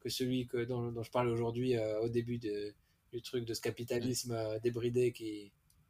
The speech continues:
Speaker 1: qui, qui devient trop abusif. Si Dieu veut, le, le monde qui va, <coughs> qui va suivre, euh, sera beaucoup plus, euh, humain et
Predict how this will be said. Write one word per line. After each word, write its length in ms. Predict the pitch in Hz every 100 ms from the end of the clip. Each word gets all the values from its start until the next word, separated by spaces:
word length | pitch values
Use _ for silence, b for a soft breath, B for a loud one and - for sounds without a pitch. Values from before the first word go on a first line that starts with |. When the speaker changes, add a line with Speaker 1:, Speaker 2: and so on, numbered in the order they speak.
| _
Speaker 1:
qui, 280 | 131 120 117
qui 120 | 120
devient 200 | 123 123
trop 140 | - 131
abusif. 540 | 127 127 147 165 - _ - - _ _ -
Si 140 | 131
Dieu 140 | 131
veut, 120 | 131 139
le, 320 | 135 123 120
le 160 | 123
monde 260 | 131 147 143
qui 120 | -
va, 280 | 123 113 - _ _ -
<coughs> 1600 | - - - _ - - - - _ _ _ _ _ _ _ -
qui 100 | 127
va 140 | 131
suivre, 340 | - 160 143 131
euh, 300 | 120 117 110
sera 200 | - 120
beaucoup 300 | 120 120 120
plus, 340 | - 127 127
euh, 260 | 110 107 107
humain 420 | 143 135 139 139 123
et 540 | 113 104 101 101